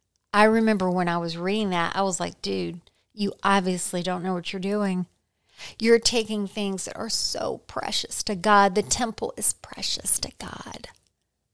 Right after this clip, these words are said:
The articles in the temple, holy, and you're using them for these, like, you know, like you just don't even care, like they're solo cups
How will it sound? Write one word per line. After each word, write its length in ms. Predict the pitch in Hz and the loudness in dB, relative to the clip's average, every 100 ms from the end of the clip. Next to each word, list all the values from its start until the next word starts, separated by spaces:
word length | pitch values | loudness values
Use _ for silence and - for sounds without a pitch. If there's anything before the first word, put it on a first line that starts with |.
| - | -16
The 100 | - | -8
articles 540 | 214 214 240 233 233 - | -4 -4 -4 -6 -6 -6
in 100 | 233 | -8
the 80 | |
temple, 600 | 240 - 240 - 247 240 _ _ _ _ _ _ _ _ _ | -14 -12 -12 -10 -10 -12 _ _ _ _ _ _ _ _ _
holy, 680 | _ 311 285 254 254 247 _ _ _ _ _ _ _ _ | _ 4 4 4 -2 -4 _ _ _ _ _ _ _ _
and 240 | 226 220 233 | 4 6 4
you're 300 | 240 254 226 | 6 6 4
using 600 | 208 190 226 285 - 240 | -2 -4 0 2 2 2
them 360 | 214 202 196 190 - | 2 2 2 0 -4
for 180 | - 202 | -2 0
these, 220 | 202 180 - | 0 -2 -4
like, 160 | 202 - _ | -6 -6 _
you 140 | 202 196 | -10 -6
know, 240 | 165 190 _ _ _ _ _ _ _ _ | -6 -8 _ _ _ _ _ _ _ _
like 220 | 180 175 175 | -12 -10 -6
you 60 | |
just 220 | - 165 | -4 -4
don't 180 | - 175 | -2 -2
even 260 | 170 170 170 | -2 -4 -6
care, 260 | - 175 170 | -6 -6 -4
like 220 | 165 - | -4 -4
they're 120 | 175 | -4
solo 400 | - 180 165 175 | -2 -2 -2 -2
cups 580 | - - - - - | -4 -6 -4 -4 -4